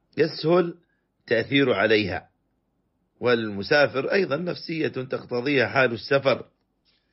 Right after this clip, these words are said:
فقد يوجد في السفر أناس لا يترف-، يترفعون عن المعصية والفاحشة خاصة مع ضعف الإيمان. والمرأة مظنة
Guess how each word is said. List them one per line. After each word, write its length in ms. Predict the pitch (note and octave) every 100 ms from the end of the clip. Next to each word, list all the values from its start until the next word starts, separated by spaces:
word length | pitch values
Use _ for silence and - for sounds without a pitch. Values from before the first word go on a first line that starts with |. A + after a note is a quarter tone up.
| _ - -
فقد 280 | - F#2+ G#2
يوجد 300 | D3+ F3+ D#3+
في 80 | C3+
السفر 500 | B2 - D#3+ D#3+ C#3
أناس 340 | D3+ E3 -
لا 100 | E3
يترف-، 580 | A3 G3 D#3 D3 C#3+ -
يترفعون 920 | - C3+ D3 C#3+ C#3 - A#2+ D#3 D#3
عن 320 | B2 A2+ A#2+ - _ _ _ _ -
المعصية 560 | A#2 C3+ C3+ C#3 A2+
والفاحشة 720 | G#2 G2 C3 C#3 B2 - - - _ _ _ _ _ _ _
خاصة 640 | - B2+ - G#2 - C3+ F3+ _ _
مع 240 | B2+ A#2+
ضعف 260 | B2 B2+ A2+
الإيمان. 540 | G2 E2+ E2+ G#2+ G2 - _ _ _ _ _ _
والمرأة 800 | F#2+ F#2+ B2 D#3 C3+ A2 C3 G2
مظنة 420 | B2 B2+ E3 C#3